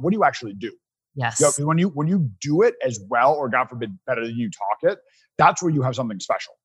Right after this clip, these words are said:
Speaker 1: That,
Speaker 2: Yeah.
Speaker 1: that's where you have an organization that can compete against others, that can continually succeed, that can make a real impact in this world and hopefully be, uh, inspirational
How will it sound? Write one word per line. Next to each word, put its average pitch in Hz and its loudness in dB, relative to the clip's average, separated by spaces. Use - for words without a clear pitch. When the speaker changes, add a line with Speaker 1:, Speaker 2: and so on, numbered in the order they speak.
Speaker 1:
That, 170 6
Speaker 2:
Yeah. 143 0
Speaker 1:
that's 175 2
where 190 -4
you 170 2
have 147 2
an 143 -4
organization 117 -4
that 98 -14
can - -12
compete 160 -6
against 135 0
others, 120 2
that 113 -16
can 123 -8
continually 113 -4
succeed, 147 -2
that 185 -4
can 185 2
make 190 -4
a 180 -2
real 151 0
impact 127 -2
in 117 -8
this 110 -6
world 135 2
and 123 -8
hopefully 135 -2
be, 120 -4
uh, 110 2
inspirational 120 -2